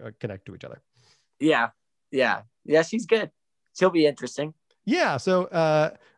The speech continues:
Speaker 1: we'll have this week. Maybe they'll do another one after this, but if not, then we will, uh, continue with some of our kind of side series of,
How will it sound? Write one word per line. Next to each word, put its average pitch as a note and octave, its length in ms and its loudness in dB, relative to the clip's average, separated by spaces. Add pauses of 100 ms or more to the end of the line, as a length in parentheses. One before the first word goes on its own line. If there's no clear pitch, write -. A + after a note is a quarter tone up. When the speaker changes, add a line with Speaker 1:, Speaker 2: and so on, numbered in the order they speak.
Speaker 1:
we'll E3 220 6
have E3+ 180 0
this G3 180 0
week. C4 220 -4
Maybe F3 380 0
they'll E3 200 0
do D3+ 160 -2
another D3+ 240 2
one C#3+ 160 2
after C#3+ 300 -2
this, F#3 160 -6
but C#3+ 280 -4
if C3+ 200 -6
not, F3 240 -4
then B2+ 160 -2
we B2+ 120 -2
will, A#2+ 320 0
uh, A#2 160 -4
continue B2 380 -6
with A#2 160 -6
some C3 200 -4
of A2 120 -4
our G#2+ 300 0 (260)
kind C3 140 -4
of A#2+ 60 -6
side C3 360 -2
series C3 640 -2
of, G#2+ 680 -2